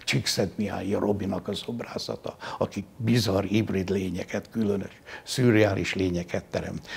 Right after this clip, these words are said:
Vagy megjelenik Konok Tamásnak a hihetetlen kiegyensúlyozott, fantasztikus, ér-, érzékeny belső ritmusokra épülő geometrikus festészete. Vagy Kovács Attilának a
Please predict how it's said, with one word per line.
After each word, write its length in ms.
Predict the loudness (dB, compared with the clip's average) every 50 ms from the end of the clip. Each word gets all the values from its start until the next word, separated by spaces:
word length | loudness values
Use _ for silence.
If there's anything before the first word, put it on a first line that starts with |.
| -8 -2
Vagy 160 | 2 2 2 4
megjelenik 440 | 2 0 2 2 0 0 -2 -4 -4
Konok 420 | 0 4 6 6 6 4 0 -2 -6
Tamásnak 640 | -6 -4 -4 -4 -6 -6 -8 -10 -10 -10 -10 -10
a 60 | -12 -10 -6
hihetetlen 640 | -4 -4 -4 -4 -6 -8 -10 -10 -10 -10 -12 -12 -14 -16 -10 -4
kiegyensúlyozott, 1000 | -2 -2 0 -2 -2 -6 -8 -8 -10 -12 -14 -16 -16 -14 -12 -12 -12 -14 -14 -16 -16 -14 -16 -12 -4
fantasztikus, 800 | 2 4 4 4 2 0 -4 -4 -4 -8 -8 -10 -8 -8 -6 -2
ér-, 320 | 2 2 4 4 4 2 2
érzékeny 640 | 4 4 4 4 2 -2 -4 -6 -6 -8 -10 -10 -6
belső 420 | -2 0 0 0 -2 -6 -10 -12 -12 -12 -10 -10 -10 -4 2
ritmusokra 720 | 4 4 6 4 4 2 -2 -4 -2 -2 -2 -2 -2 -2 -2
épülő 380 | -2 -2 -2 -4 -2 -2 -2
geometrikus 640 | 0 0 0 0 0 -2 -4 -6 -10 -12 -10 -8 -2
festészete. 800 | 2 2 2 2 2 -2 -4 -4 -4 -6 -10 -12 -12 -12 -14 -14 -16 -18 -16 -14 -14 -12 -12 -12 -12 -12 -12 -12 2 8
Vagy 180 | 10 10 10 10
Kovács 380 | 8 6 8 8 8 6 4
Attilának 560 | 2 0 0 2 2 2 2 0 -2 -6 -8
a 80 | -10 -8